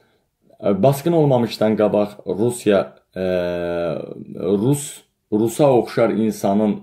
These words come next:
bizi videoya, kameraya çəkməsi gözümüzə, e, ilişdi. Və nə, e,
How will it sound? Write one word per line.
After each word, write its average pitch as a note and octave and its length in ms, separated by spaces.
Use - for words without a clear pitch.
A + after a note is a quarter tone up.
bizi F#2+ 640
videoya, G2 420
kameraya F#2 560
çəkməsi G2 600
gözümüzə, F2+ 640
e, - 320
ilişdi. A2 440
Və C3+ 220
nə, A#2 120
e, G#2+ 40